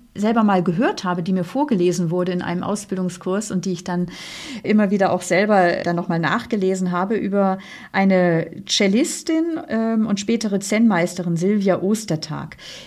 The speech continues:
In dieser Geschichte, die ich gerne erzählen möchte, wird so deutlich, dass dort, wo ich wirklich mal auf ganzer Linie scheitert, das nicht das Ende bedeutet, sondern dass es ein Tor in eine neue Freiheit sein kann.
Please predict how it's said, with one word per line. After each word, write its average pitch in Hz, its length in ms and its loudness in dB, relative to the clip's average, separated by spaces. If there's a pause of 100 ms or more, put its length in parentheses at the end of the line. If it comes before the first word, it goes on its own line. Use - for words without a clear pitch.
In 214 100 4
dieser 254 260 2
Geschichte, 269 500 0
die 208 120 -4
ich 208 100 -10
gerne 233 220 0
erzählen 226 320 2
möchte, 226 280 0 (440)
wird 285 200 4
so 262 80 2
deutlich, 226 520 4
dass 226 380 0
dort, 240 520 2 (300)
wo 226 400 2
ich 226 160 2
wirklich 269 340 2
mal 220 400 6 (760)
auf - 160 -4
ganzer 233 400 4
Linie 220 320 6
scheitert, 202 520 2
das 190 120 0
nicht 214 180 2
das 185 120 -2
Ende 220 260 4
bedeutet, 196 440 0
sondern 190 240 0
dass 190 140 0
es 190 160 -4
ein 170 100 0
Tor 214 280 0
in 208 100 0
eine 185 200 2
neue 175 340 2
Freiheit 170 600 -2
sein 143 480 -8
kann. - 300 -12